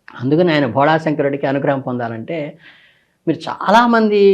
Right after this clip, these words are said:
ఏదో వేలు వేలు ఖర్చు పెట్టి, పెద్ద పెద్ద చేసి, రకరకాల రంగులు వేసేసి ఆయన మీద, ఈ అభిషేకంలో బ్రహ్మాండంగా నవరసాలతో చేసి చాలా గందరగోళంగా చేస్తుంటారు. నేను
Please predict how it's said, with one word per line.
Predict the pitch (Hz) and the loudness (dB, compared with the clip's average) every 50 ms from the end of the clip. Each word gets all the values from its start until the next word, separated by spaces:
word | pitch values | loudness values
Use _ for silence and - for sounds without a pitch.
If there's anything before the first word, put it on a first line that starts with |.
| 185 165 160 | 6 4 4
ఏదో | 180 185 185 185 | 4 4 4 2
వేలు | 165 143 139 147 151 156 | 2 2 2 2 2 2
వేలు | 160 175 180 170 165 - | 2 0 0 0 0 -2
ఖర్చు | 151 - - - 170 | -2 -4 -2 -4 -2
పెట్టి, | 170 165 151 - - - 147 147 147 143 143 139 139 139 | -2 -2 -2 -2 -4 -4 -2 -2 -2 -2 -4 -4 -6 -6
పెద్ద | 127 - - 143 156 160 | -8 -8 -8 -6 -4 -4
పెద్ద | 165 151 147 143 127 143 | -2 -2 -4 -4 -4 -4
చేసి, | 135 135 127 135 135 135 135 135 | -4 -4 -6 -6 -6 -6 -4 -4
రకరకాల | 131 117 - 120 120 - 131 139 147 156 165 160 156 | -4 -4 -4 -6 -6 -4 -4 -4 -2 0 0 2 2
రంగులు | 135 135 135 139 143 147 143 | 2 0 0 -2 -2 -2 -2
వేసేసి | 135 131 - 131 127 127 - 123 | -2 -2 -4 -6 -8 -8 -8 -10
ఆయన | 120 120 117 120 120 | -10 -8 -8 -10 -10
మీద, | 123 117 123 120 120 123 123 - _ _ _ _ _ _ _ _ _ _ _ _ _ - 110 127 | -8 -8 -8 -8 -8 -10 -12 -16 _ _ _ _ _ _ _ _ _ _ _ _ _ -8 -4 0
ఈ | 131 131 | 2 4
అభిషేకంలో | 120 123 139 143 - 175 175 160 175 160 165 156 135 | 4 4 2 2 4 4 4 4 4 2 2 2 0
బ్రహ్మాండంగా | 135 131 131 131 151 151 156 156 156 156 156 156 151 | 0 -2 0 0 2 2 2 2 2 2 2 2 0
నవరసాలతో | 139 131 131 135 131 - 156 147 151 143 139 | 0 0 0 0 0 0 0 0 0 0 -2
చేసి | 131 131 127 123 - - 131 131 127 - - | -4 -4 -6 -8 -8 -8 -8 -8 -10 -10 -10
చాలా | - - 143 147 165 190 196 170 | -10 -8 -4 0 2 2 2 2
గందరగోళంగా | 151 160 160 156 160 160 160 160 | 2 2 2 2 2 2 0 -2
చేస్తుంటారు. | 147 151 135 - - - 127 113 110 104 92 - - _ _ _ _ _ _ - | -4 -6 -8 -8 -8 -10 -10 -8 -8 -8 -8 -10 -14 _ _ _ _ _ _ -20
నేను | - 110 110 107 104 104 | -20 -20 -20 -18 -20 -20